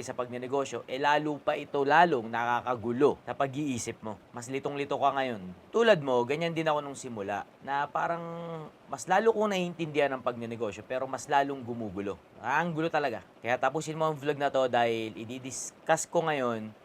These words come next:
kung paano ko isipin ang isang negosyo na hindi nakakalito. Kasi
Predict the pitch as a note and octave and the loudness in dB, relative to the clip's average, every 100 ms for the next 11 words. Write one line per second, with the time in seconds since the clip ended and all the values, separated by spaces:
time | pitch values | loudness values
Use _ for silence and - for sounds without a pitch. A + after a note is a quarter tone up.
0 | - B2 C#3+ C#3 C3+ - B2+ C#3 C3+ B2 | -14 0 2 2 0 -6 -8 -10 -8 -6
1 | A2 G#2 G2 F2+ F2+ - B2+ B2 C#3 C3 | -6 -6 -12 -16 -16 -14 -12 -8 -8 -6
2 | A#2 A#2+ G#2+ A#2+ F#2 D2+ - - B2 C3+ | 0 0 0 -4 -6 -10 -20 -12 -6 -6
3 | C#3+ C#3+ D3 C#3 C3+ B2 B2 A#2+ A2 E2 | -6 -8 -4 0 0 0 -2 -2 -6 -6
4 | - G#2+ C#3 B2 | -12 -10 -6 -6